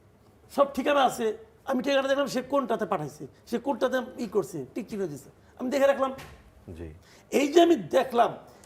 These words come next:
Speaker 1: এটা তো আর ভোটের গোপনীয়তা থাকলো না। যদি পরবর্তী কোনো গভর্নমেন্ট, ধরেন, ধরা যাক কথার কথা, বিএনপি ক্ষমতায় আসলো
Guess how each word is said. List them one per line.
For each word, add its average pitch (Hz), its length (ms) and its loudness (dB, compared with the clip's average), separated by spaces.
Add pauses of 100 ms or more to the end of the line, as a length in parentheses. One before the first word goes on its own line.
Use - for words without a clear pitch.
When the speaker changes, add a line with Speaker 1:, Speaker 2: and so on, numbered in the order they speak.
(100)
Speaker 1:
এটা 277 140 -2
তো 285 100 0
আর 285 60 4
ভোটের 247 280 -4
গোপনীয়তা 262 380 -2
থাকলো 180 300 -4
না। 143 120 -6 (580)
যদি 320 280 6
পরবর্তী 320 500 4
কোনো 294 160 2
গভর্নমেন্ট, 220 340 2
ধরেন, 254 300 6
ধরা 233 220 2
যাক 208 240 2
কথার 202 260 0
কথা, 185 300 0 (280)
বিএনপি 254 380 2
ক্ষমতায় 254 380 0
আসলো 139 240 -10